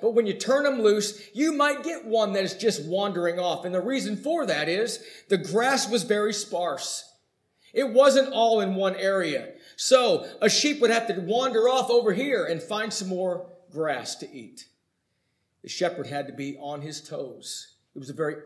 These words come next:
arduous detail. It was difficult. It was tiring. It was exhausting for the shepherd. He had to protect him too. Maybe they would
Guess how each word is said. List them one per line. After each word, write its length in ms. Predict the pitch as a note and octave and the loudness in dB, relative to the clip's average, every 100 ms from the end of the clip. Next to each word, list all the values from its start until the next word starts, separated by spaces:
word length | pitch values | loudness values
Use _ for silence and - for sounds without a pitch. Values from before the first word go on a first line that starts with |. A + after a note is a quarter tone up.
| - | -6
arduous 720 | F3 F#3 D#3+ F#3+ F#3+ - - | -2 -2 -4 -6 -4 -6 -8
detail. 600 | C#3 F#3+ F#3+ D#3 B2 A2 - _ _ - | -8 -8 -6 -8 -8 -10 -18 _ _ -10
It 60 | E3+ | -8
was 180 | D#3+ | -6
difficult. 840 | B2+ G3 A#3 G#3+ - - - - - - | -6 0 0 0 -4 -2 -2 -6 -18 -6
It 160 | G3 - | -6 -4
was 160 | - | -8
tiring. 640 | - - G#3+ A#3+ G#3+ E3 D3 | -8 -4 0 2 2 0 -2
It 80 | A3 | -2
was 140 | G#3 | -2
exhausting 720 | F3 C3 G#3 G#3 G#3+ - E3+ | -4 -4 -4 -4 -4 -6 -6
for 80 | - | -6
the 80 | D#3+ | -10
shepherd. 440 | - B2+ B2+ G2 - _ _ _ _ _ _ _ _ _ _ | -8 -8 -10 -14 -20 _ _ _ _ _ _ _ _ _ _
He 60 | - | -4
had 120 | F3+ | -2
to 60 | F3 | -2
protect 440 | D3 - F3+ - | -8 -4 -4 -4
him 120 | B2+ | -12
too. 340 | - D3+ C3+ - - _ _ _ _ _ _ _ | -10 -10 -12 -14 -20 _ _ _ _ _ _ _
Maybe 200 | D3+ D#3+ | -6 -2
they 120 | E3 | -2
would 340 | D3 C#3+ - | -2 -4 -8